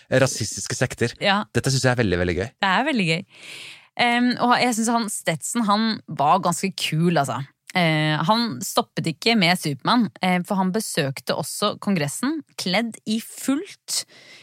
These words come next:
Speaker 2: Ku Klux Klan-outfit,
Speaker 1: Mm.
Speaker 2: eh, for å rette fokuset mot det rasismeproblemet og mangelen på demokratiet i, eh, sørstatene.
Speaker 1: Mm.
Speaker 2: Og Stetson, han klarte det ganske bra.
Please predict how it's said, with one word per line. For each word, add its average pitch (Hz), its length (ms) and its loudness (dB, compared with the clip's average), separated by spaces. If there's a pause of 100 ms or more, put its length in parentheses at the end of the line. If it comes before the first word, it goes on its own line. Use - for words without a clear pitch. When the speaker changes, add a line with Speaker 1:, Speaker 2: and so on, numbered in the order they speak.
(180)
Speaker 2:
Ku 226 220 2
Klux - 400 -6
Klan-outfit, 165 1080 0
Speaker 1:
Mm. 110 220 -2 (360)
Speaker 2:
eh, 202 160 0
for 214 180 -2
å 220 120 2
rette 220 400 -6
fokuset 170 720 -4
mot 170 360 -2 (160)
det 165 340 -2
rasismeproblemet 156 1400 -4
og 170 320 -2
mangelen 160 640 0
på 156 320 -2 (100)
demokratiet 160 960 -6
i, 156 360 -4 (200)
eh, 170 80 -2
sørstatene. - 680 -4
Speaker 1:
Mm. 131 260 2 (920)
Speaker 2:
Og 254 240 4 (160)
Stetson, 214 520 -2 (180)
han 294 320 -2 (340)
klarte 233 340 -2
det 269 120 -4
ganske 285 220 -4
bra. 208 160 0